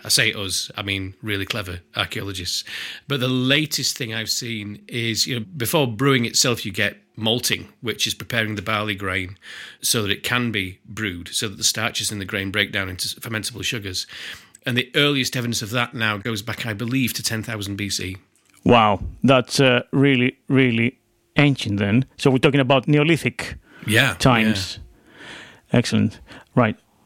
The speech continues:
Speaker 2: But before we go to the history of beer, I would like firstly to know a little bit more about, uh, your new book, 'cause you,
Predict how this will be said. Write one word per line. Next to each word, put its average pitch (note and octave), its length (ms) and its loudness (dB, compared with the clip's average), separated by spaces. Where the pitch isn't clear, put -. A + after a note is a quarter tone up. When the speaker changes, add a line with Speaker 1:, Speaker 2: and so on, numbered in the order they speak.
Speaker 2:
But D3 120 8
before G3 380 4
we D#3 140 2
go D#3 260 4
to B2+ 500 4
the A#2+ 100 2
history B2+ 340 2
of G#2 100 -2
beer, A2+ 320 4
I C3+ 80 6
would C3 160 4
like C#3+ 180 6
firstly C#3+ 360 2
to B2 1000 4
know D3 260 6
a C3+ 40 4
little C#3+ 180 2
bit B2 160 2
more B2+ 200 4
about, A2+ 360 2
uh, A2+ 220 4
your A#2+ 180 6
new B2 220 6
book, A#2 420 2
'cause A#2 240 -2
you, C#3+ 80 -4